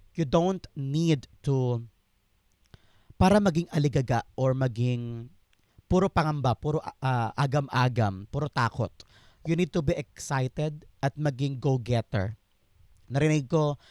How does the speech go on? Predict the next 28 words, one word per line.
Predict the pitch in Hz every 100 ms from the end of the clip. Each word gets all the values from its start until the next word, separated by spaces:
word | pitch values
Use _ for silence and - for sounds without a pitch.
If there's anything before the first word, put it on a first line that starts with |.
| - _ -
ah, | 139 131 -
maging | 143 143 120 139
adventurous | 143 117 139 143 - 143 -
ka | 143
naman | 127 123 120
daw | 117
this | 107 120 -
time | 120 107 107 110 - - -
at | 131 -
sumubok | 156 147 143 151
ka | 143
daw | 135 135
ng | 135
mga | 127
bagong | 117 120 123 131
bagay | 117 107 104 104 101 110 - -
na | 143 160
maaaring | 160 - 147 156 147
magpa-grow | 143 147 120 120 123 139 170 226 _ _ _
sa | -
career | 202 147 131 127 120
mo, | 120 143 165 196 _ -
sa | 143
kaperahan | 127 - 123 120 113 113 123
mo, | 131 156
sa | 180 143
buhay | 120 113 113 101
mo. | -